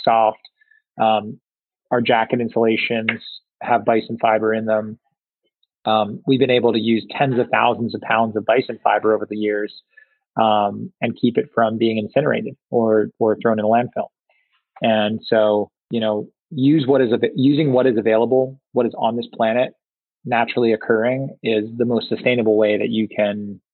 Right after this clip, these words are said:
build product. Um, synthetics, especially non-recyclable ones, are, are the worst way you can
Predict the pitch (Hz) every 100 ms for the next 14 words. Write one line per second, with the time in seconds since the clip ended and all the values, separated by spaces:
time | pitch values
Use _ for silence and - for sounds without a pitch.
0 | _ _ _ - 117 110 104 117 _ _
1 | _ _ - 110 107 - _ _ _ _
2 | _ _ - 110 107 104 - 127 139 135
3 | 117 - - - _ _ - 127 - 117
4 | 113 110 - 143 143 110 110 107 107 107
5 | - 110 117 170 - 107 110 - _ -
6 | 110 104 104